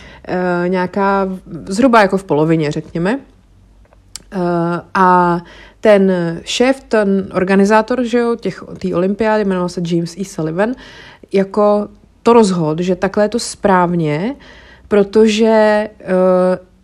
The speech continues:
že cílená jako dehydratace těch lidí je jako super, protože on by to chtěl jako vzkoumat, co to s nima udělá, což je boží, ne? Na, na olympijském maratonu.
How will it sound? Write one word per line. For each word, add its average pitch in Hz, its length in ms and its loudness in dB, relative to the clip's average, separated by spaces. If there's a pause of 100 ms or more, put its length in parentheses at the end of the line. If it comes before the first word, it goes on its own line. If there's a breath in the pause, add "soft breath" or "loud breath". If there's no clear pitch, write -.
(140)
že 208 160 2
cílená 226 580 2
jako 214 240 0
dehydratace 202 720 2
těch 226 220 0
lidí 175 640 -2 (540 loud breath)
je 185 580 2 (160)
jako 185 220 -6
super, 196 380 2
protože 196 280 0
on 196 120 4
by 190 80 0
to 196 80 -2
chtěl 190 220 0
jako 185 160 -2
vzkoumat, 185 460 -4
co - 160 -10
to 185 80 -8
s - 100 -8
nima 185 160 0
udělá, 165 420 -2 (140)
což - 300 -8
je 214 60 6
boží, 180 320 2
ne? 156 300 -2
Na, 175 140 -4
na 165 280 -6
olympijském 175 480 -4
maratonu. 165 380 -6